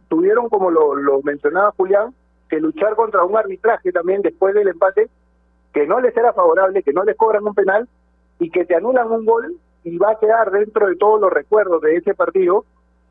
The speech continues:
eh, que no, no te diste cuenta hasta después de tu celebración, que te lo habían anulado. Tienes que voltear después de que, de que lo celebras con, con, con Sosa, me parece, a ver al asistente y recién ahí te das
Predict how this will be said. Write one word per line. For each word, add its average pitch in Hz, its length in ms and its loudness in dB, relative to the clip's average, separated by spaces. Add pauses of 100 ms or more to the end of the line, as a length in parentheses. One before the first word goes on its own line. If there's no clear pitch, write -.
(100)
eh, 151 680 -2
que 165 120 -2
no, 214 200 0
no 220 160 0
te 226 120 0
diste 233 340 -4
cuenta 240 300 0
hasta 208 180 0
después 196 280 0
de 233 80 0
tu 214 100 -2
celebración, 185 580 0
que 185 100 -4
te 160 100 -2
lo 156 80 0
habían 208 200 2
anulado. 190 420 0
Tienes 214 220 -4
que 220 80 0
voltear 190 420 0
después 202 320 0
de 196 80 0
que, 165 100 -2
de 147 320 -2
que 147 80 -2
lo 143 140 0
celebras 202 380 0
con, 143 340 -4
con, 131 680 -4
con 131 220 -2
Sosa, 202 320 0
me 156 140 -4
parece, 190 440 0 (560)
a 139 120 2
ver 220 180 4
al 226 100 4
asistente 220 460 -2
y 233 60 -4
recién 196 320 -2
ahí 214 140 0
te 214 100 0
das 220 140 0